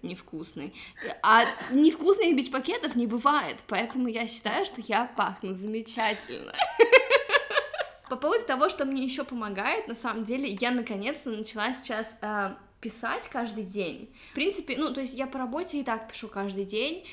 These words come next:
но мне всегда хотелось писать, знаешь, что-то такое, типа, больше, чем Instagram-посты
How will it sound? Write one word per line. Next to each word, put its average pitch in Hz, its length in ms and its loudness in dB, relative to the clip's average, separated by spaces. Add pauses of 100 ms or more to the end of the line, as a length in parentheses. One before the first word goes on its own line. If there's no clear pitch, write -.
(220)
но 233 480 -2
мне 240 140 -2
всегда 254 200 -4
хотелось 247 340 -6
писать, 240 380 -4
знаешь, 220 280 -6
что-то - 240 -12
такое, 202 280 -4
типа, 196 240 -6
больше, 196 500 -2
чем 180 420 -8 (220)
Instagram-посты 185 1080 -4